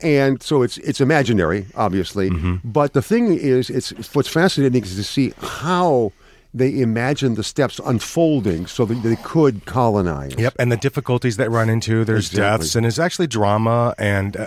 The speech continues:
Speaker 1: Yeah.
Speaker 2: it's pretty fascinating.
Speaker 1: Yeah, it is. It's absolutely fascinating. Okay, one of the other things, guys, and let's see how many of them we have. How many iPhones do we have in the studio?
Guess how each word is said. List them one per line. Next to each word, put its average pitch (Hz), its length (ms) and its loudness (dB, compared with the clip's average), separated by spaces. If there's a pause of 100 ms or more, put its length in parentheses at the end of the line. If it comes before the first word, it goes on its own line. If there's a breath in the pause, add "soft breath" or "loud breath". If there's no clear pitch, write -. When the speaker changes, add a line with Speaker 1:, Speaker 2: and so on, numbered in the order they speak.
Speaker 1:
Yeah. 208 180 0
Speaker 2:
it's 160 100 -4
pretty 208 200 0
fascinating. 139 560 -2
Speaker 1:
Yeah, 117 160 2
it 131 220 2
is. 98 260 0
It's 98 180 -4
absolutely 104 680 -2
fascinating. 80 580 -4 (340 loud breath)
Okay, 185 220 0
one 160 180 0
of 311 80 2
the 202 100 2
other 262 160 2
things, 190 220 0
guys, 185 420 -2 (120)
and 151 400 0
let's 175 180 0
see 185 180 -2
how 160 140 0
many 160 220 2
of 151 100 0
them 151 80 -2
we 143 140 0
have. 107 240 2 (300 soft breath)
How 185 140 0
many 208 440 -2
iPhones 127 520 0
do 107 120 -4
we 107 100 0
have 107 200 0
in 104 100 0
the 101 80 -2
studio? 78 440 -6